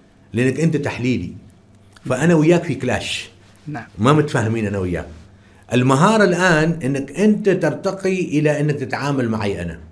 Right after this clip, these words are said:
Speaker 1: أو تنزل لي.
Speaker 2: صحيح.
Speaker 1: يعني إذا كنت أنا تحت وأنت الأحسن، انزل.
Speaker 2: حتى
Speaker 1: وإذا
Speaker 2: يكون
Speaker 1: كنت أنا
Speaker 2: توافق.
Speaker 1: الأحسن، ارتقي.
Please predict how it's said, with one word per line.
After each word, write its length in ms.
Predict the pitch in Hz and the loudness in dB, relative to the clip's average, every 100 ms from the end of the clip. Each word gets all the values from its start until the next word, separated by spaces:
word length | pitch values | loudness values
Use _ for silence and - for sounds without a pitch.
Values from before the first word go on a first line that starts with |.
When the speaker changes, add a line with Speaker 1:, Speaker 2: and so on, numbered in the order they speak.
| - 143 | -6 4
Speaker 1:
أو 140 | 151 | 4
تنزل 360 | 143 135 113 107 | 4 2 2 0
لي. 200 | 82 - - | -2 -10 -16
Speaker 2:
صحيح. 320 | - 127 147 - | -14 -8 -8 -4
Speaker 1:
يعني 140 | 101 | -2
إذا 120 | 110 123 | 2 2
كنت 180 | 131 | 0
أنا 200 | 120 135 | 0 0
تحت 360 | 123 156 180 202 - - | 2 2 0 -2 -6 -2
وأنت 240 | 117 113 | -2 0
الأحسن، 500 | 120 - - 185 196 131 | -4 -6 -2 0 0 0
انزل. 300 | 131 87 87 - - - - _ - | 0 0 -6 -12 -20 -20 -20 _ -6
Speaker 2:
حتى 140 | 147 107 | -2 4
Speaker 1:
وإذا 120 | - | 6
Speaker 2:
يكون 120 | 185 | 4
Speaker 1:
كنت 120 | - | 6
أنا 40 | 185 | 6
Speaker 2:
توافق. 160 | 170 | 6
Speaker 1:
الأحسن، 300 | 143 147 185 | 2 0 0
ارتقي. 420 | 139 - 131 90 | 0 -2 -4 -4